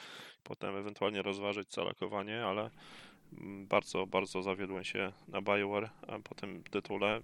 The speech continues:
wszystko praktycznie, co mogli popsuć, jeżeli chodzi o tę grę, to było popsute, nie mówiąc o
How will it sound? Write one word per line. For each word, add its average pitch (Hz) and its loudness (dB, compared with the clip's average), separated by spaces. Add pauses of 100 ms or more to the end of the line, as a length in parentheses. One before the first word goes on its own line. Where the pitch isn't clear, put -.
wszystko - -2
praktycznie, - 0
co 98 -6
mogli 98 -2
popsuć, - -4
jeżeli 98 -2
chodzi 95 -2
o 92 0
tę 92 -6
grę, 92 -2
to 95 0
było 90 -4
popsute, - -4 (600)
nie 101 0
mówiąc 101 -2
o 98 4